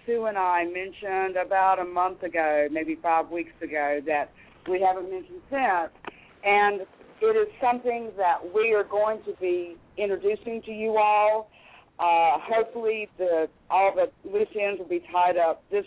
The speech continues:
week. And once they are, we're going to introduce something that is going to be of interest to every single person you know, everybody, animal lovers,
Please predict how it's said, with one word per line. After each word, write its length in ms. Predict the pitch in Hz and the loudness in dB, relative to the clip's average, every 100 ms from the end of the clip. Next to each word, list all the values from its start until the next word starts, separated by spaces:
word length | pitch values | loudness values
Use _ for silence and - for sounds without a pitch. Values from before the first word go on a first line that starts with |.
| - | -6
week. 400 | 185 220 254 269 - _ - - - - - | 0 0 0 -4 -12 _ -20 -20 -20 -20 -2
And 420 | 185 190 190 190 196 143 | 2 4 2 2 0 0
once 380 | 190 202 226 220 | 0 2 2 0
they 180 | 220 196 185 | 2 2 2
are, 420 | 196 226 240 294 330 _ _ _ _ - | 2 4 2 0 -4 _ _ _ _ -10
we're 300 | 202 247 277 | -2 2 2
going 360 | 269 262 254 247 | 2 2 2 2
to 60 | 247 | -2
introduce 480 | 233 226 226 220 - | -2 -2 -2 -2 -2
something 520 | 214 196 208 196 190 - - | 0 0 0 0 -2 -4 0
that 260 | 196 - | 2 2
is 80 | 180 - | -6 -4
going 340 | 202 202 202 - | -2 -2 -4 -10
to 60 | 202 | -12
be 360 | 185 185 190 185 _ - | -8 -8 -10 -14 _ -4
of 120 | 180 - | -4 -4
interest 520 | 240 247 262 247 247 _ | -8 -2 2 2 0 _
to 200 | 220 196 - _ | -10 -10 -10 _
every 500 | 220 254 254 311 330 320 - | 0 0 0 -2 -2 -4 -4
single 380 | 277 277 277 | -4 -2 -4
person 600 | 277 269 247 247 254 233 226 | -4 -2 0 0 -4 -8 -10
you 240 | 233 233 | -10 -8
know, 600 | 233 220 190 180 180 214 - _ _ _ _ _ _ - | -4 0 2 2 0 -4 -10 _ _ _ _ _ _ -2
everybody, 680 | 262 277 185 147 151 175 - - - - - - - | 0 2 2 2 2 -2 -8 -20 -20 -20 -20 -14 -2
animal 380 | 214 247 262 254 | 2 2 2 2
lovers, 420 | 254 233 233 233 | 4 2 2 0